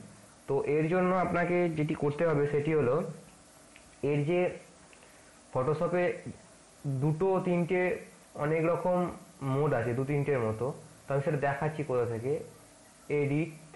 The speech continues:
ইমেজ, এই যে মোড, এখান থেকে দেখুন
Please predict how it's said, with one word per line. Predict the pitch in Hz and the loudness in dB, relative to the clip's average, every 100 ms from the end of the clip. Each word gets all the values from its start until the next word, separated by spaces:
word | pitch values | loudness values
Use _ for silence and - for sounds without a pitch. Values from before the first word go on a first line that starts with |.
| - | -8
ইমেজ, | 147 139 143 160 160 - - | -2 0 2 0 -2 -12 -6
এই | 143 147 | -2 0
যে | 160 | 2
মোড, | 139 147 185 - - - - | 2 2 0 -4 -14 -20 -8
এখান | 127 147 151 | -6 -2 0
থেকে | 160 156 | 0 0
দেখুন | 156 151 180 | 0 0 -2